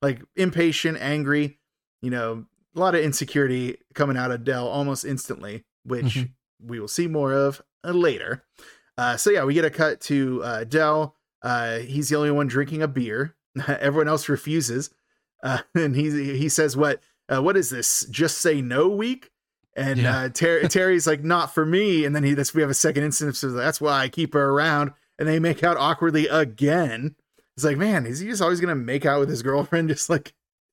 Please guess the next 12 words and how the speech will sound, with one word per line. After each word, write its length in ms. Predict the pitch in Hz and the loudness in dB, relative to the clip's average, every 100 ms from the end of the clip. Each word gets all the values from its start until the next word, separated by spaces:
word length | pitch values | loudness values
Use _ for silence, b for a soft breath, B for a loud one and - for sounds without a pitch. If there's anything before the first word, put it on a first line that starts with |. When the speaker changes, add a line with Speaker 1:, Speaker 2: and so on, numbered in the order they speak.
| - | -8
Speaker 1:
awkwardly 460 | 135 139 165 151 | -4 -2 -2 0
while 120 | 143 131 | 0 0
everyone 260 | 127 135 | -2 -4
else 220 | 131 139 135 | -4 -6 -8
is, 160 | 123 b b - | -10 b b -4
you 80 | 139 | -2
know, 140 | 131 | 0
just 240 | 139 - | -2 0
going 180 | 135 139 | 0 0
about 240 | 139 135 131 | 0 0 -2
their 80 | |
day? 480 | 123 117 113 165 190 | -6 -4 0 0 -2